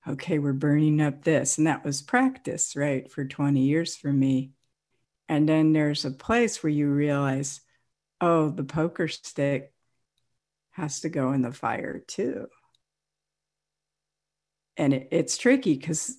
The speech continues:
you can't really do that. It just gets taken.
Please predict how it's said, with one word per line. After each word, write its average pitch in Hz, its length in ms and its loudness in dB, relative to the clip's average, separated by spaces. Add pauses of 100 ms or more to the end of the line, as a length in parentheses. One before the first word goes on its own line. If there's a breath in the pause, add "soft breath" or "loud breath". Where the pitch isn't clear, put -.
you 165 220 0
can't 170 280 -2
really 147 240 0
do 180 500 0
that. 240 540 0
It 147 220 0
just - 400 -6 (240)
gets - 340 -4
taken. 139 680 -6